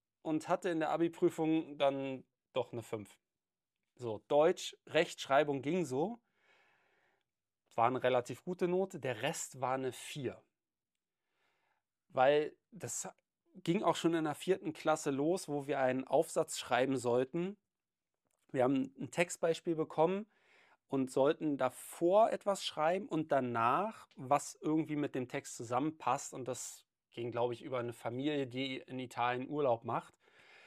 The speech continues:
In der vierten Klasse, das war neunzehnhundertdreiundneunzig.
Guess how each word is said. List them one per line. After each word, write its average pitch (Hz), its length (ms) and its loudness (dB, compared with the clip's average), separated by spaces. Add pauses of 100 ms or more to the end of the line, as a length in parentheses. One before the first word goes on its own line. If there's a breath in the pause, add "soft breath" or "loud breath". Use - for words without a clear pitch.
(880 loud breath)
In - 180 -2
der 120 100 4
vierten 147 320 -2
Klasse, 147 560 0 (440 loud breath)
das - 260 0
war 127 440 8 (2000 soft breath)
neunzehnhundertdreiundneunzig. 127 1500 -2